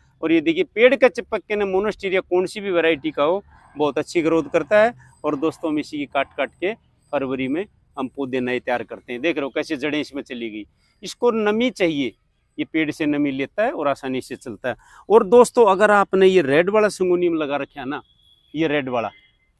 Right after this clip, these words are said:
इसको आप सर्दी में बचा नहीं पाएंगे। इसको बचाने का एक ही तरीका है, इसको आप ओस से बचाइए। ओस इस पर नहीं पड़नी चाहिए, पानी ज़्यादा नहीं डालना, खाद ज़्यादा नहीं, नहीं तो ये बचेगा नहीं। ये देखिए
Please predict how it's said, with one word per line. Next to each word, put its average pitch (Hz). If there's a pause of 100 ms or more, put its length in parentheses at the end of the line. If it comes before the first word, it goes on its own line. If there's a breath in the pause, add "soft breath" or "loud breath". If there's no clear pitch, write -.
(920)
इसको -
आप 160
सर्दी 151
में 165
बचा 147
नहीं 123
पाएंगे। 104 (800)
इसको 262
बचाने 220
का 226
एक 208
ही 214
तरीका 170
है, 160
इसको 180
आप 170
ओस 180
से 196
बचाइए। 220 (540)
ओस 262
इस 233
पर 240
नहीं 208
पड़नी 156
चाहिए, 190
पानी 147
ज़्यादा 139
नहीं 170
डालना, 143
खाद 117
ज़्यादा 120
नहीं, 127
नहीं 123
तो 147
ये 143
बचेगा 127
नहीं। 131
ये 147
देखिए 160